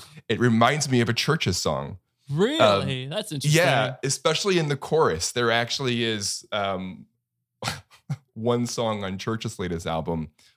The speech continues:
Speaker 1: which is He Said, She Said, has a similar chorus structure and melodic line as that song. I don't, I just heard that. I'm like, "Oh my God, it sounds exactly like that song."
Speaker 2: <laughs>
Speaker 1: I, just, I, just, just the melody of it, not, like, the
Speaker 2: Yeah.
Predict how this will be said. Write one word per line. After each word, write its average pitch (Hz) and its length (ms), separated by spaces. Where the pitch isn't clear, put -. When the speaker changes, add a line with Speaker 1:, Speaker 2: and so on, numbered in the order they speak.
Speaker 1:
which 92 140
is 90 140
He 98 160
Said, 87 260
She 104 160
Said, 82 380
has 95 140
a 95 40
similar 107 500
chorus 117 580
structure 85 720
and 90 160
melodic 95 460
line 82 300
as 80 160
that 90 200
song. 64 300
I 117 40
don't, 113 100
I 127 100
just 139 200
heard 135 200
that. 139 80
I'm 131 80
like, 131 180
"Oh - 20
my 175 120
God, 85 240
it 85 40
sounds 90 200
exactly 95 420
like 87 200
that - 120
song." - 220
Speaker 2:
<laughs> - 80
Speaker 1:
I, - 160
just, 127 260
I, 143 40
just, 147 500
just 151 320
the 127 80
melody 87 400
of 67 120
it, 85 60
not, 82 280
like, - 200
the 65 220
Speaker 2:
Yeah. 127 200